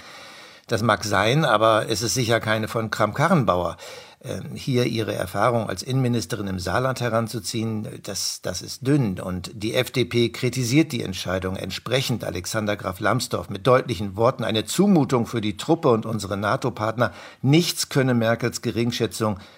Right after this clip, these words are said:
der Bundeswehr klarer ausdrücken als diese Personalie.“ Der Grund eben mangelnde sicherheitspolitische, äh, Erfahrungen.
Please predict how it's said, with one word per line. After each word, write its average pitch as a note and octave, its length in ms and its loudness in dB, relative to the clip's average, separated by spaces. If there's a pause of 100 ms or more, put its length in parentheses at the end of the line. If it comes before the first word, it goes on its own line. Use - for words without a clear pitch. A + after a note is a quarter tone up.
(180)
der G#2 80 -2
Bundeswehr G#2+ 580 -2
klarer G2+ 560 -2
ausdrücken G2 600 -8 (280)
als - 240 -6
diese G#2+ 300 -4
Personalie.“ G2 920 -2 (180)
Der A2+ 140 2
Grund C3 460 4
eben D3 420 4
mangelnde B2 680 2
sicherheitspolitische, G#2+ 1300 -2 (400)
äh, - 160 -6
Erfahrungen. C3 800 4